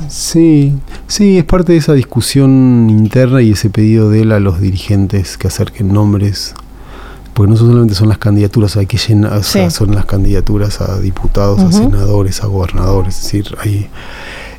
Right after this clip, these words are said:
Speaker 1: em, las candidaturas presidenciales, bueno, los,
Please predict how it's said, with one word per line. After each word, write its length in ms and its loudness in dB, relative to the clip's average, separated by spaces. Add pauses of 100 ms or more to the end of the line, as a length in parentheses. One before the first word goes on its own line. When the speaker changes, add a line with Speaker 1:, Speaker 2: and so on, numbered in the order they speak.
(140)
Speaker 1:
em, 1040 0 (600)
las 160 2
candidaturas 460 2
presidenciales, 680 2
bueno, 300 2
los, 320 -2